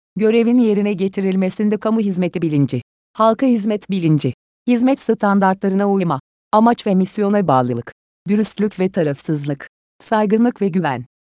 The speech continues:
nezaket ve saygı, yetkili makamlara bildirim,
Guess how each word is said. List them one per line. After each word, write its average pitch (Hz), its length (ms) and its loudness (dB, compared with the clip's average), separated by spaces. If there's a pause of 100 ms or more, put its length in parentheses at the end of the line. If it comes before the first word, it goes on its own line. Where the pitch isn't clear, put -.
(120)
nezaket 202 640 0
ve 175 140 -2
saygı, 147 380 -4 (340)
yetkili 220 420 2
makamlara 220 520 0
bildirim, 147 440 -2